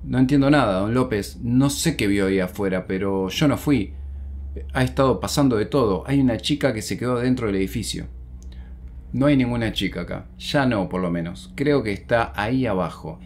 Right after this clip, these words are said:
En serio que no me gusta esto, pareces buen pibe. Hubiera preferido al otro, el Danilo ese,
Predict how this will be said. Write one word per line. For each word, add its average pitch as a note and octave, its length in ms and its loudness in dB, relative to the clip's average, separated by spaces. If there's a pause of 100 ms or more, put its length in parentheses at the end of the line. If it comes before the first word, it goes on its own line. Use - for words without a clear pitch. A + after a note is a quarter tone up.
(120)
En G#2 160 -2
serio C#3+ 500 4
que G#2+ 120 -2
no A#2 100 0
me A2+ 100 0
gusta G2+ 320 -4
esto, E2 360 -8
pareces A2+ 420 -4
buen A2 200 -2
pibe. E2 380 -2 (340)
Hubiera C#3 380 4
preferido A2+ 480 -2
al A#2+ 80 2
otro, F2 460 0
el G2 340 -2
Danilo A2+ 320 4
ese, G#2 360 -2